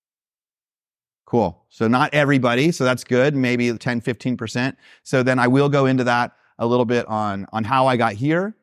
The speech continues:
My journey, I think there's gonna be some of my journey that you should learn from what to do and some of what not to do,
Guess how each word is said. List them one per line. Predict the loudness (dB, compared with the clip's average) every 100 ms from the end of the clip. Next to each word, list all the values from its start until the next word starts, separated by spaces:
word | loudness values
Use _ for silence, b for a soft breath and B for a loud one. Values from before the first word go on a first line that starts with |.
| _ _
My | -2 0
journey, | 2 2 2 2 0 -4 -8 _
I | -2
think | 0 0 0
there's | -2 0
gonna | 0
be | 0
some | 0 0
of |
my | 0
journey | 0 2 2
that | 0
you | 0 -2
should | -2
learn | 0 2 2
from | 0 0 2 2 -2
what | -2 -2 -2
to | 0
do | 2 2
and | 2 -2
some | 0 0 2
of | 0
what | 0 0
not | 0 0 0
to | 0
do, | 2 0